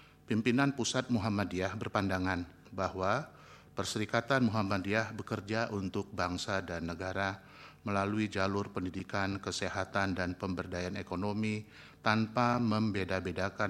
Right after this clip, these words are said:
masyarakat berdasarkan suku, agama, maupun ras.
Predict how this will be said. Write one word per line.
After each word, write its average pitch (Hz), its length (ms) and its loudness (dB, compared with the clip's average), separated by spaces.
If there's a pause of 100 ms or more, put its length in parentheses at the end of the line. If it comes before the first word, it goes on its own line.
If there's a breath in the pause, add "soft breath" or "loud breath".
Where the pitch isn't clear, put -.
masyarakat 92 640 -2
berdasarkan 95 800 -2 (400 loud breath)
suku, 104 480 2 (240)
agama, 92 560 0
maupun 87 400 -4
ras. 92 400 -4